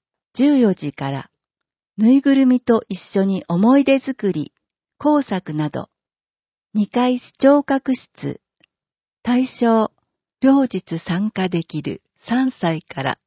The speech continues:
小学六年生、保護者同伴。定員十人、先着順。申し込み、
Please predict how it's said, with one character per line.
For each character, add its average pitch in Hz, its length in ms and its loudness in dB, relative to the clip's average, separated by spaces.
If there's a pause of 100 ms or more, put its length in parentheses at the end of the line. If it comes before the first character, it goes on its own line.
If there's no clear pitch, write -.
(120)
小 233 340 0
学 220 440 -6
六 208 280 -4
年 247 240 2
生、 139 360 -6 (380)
保 190 140 0
護 294 160 4
者 226 180 -4
同 156 280 -2
伴。 151 360 -6 (840)
定 254 260 4
員 247 320 0 (140)
十 269 300 6
人、 151 300 -2 (440)
先 233 340 0
着 226 320 -2
順。 170 360 -4 (880)
申 262 220 4
し - 140 -10
込 233 220 -2
み、 220 300 -2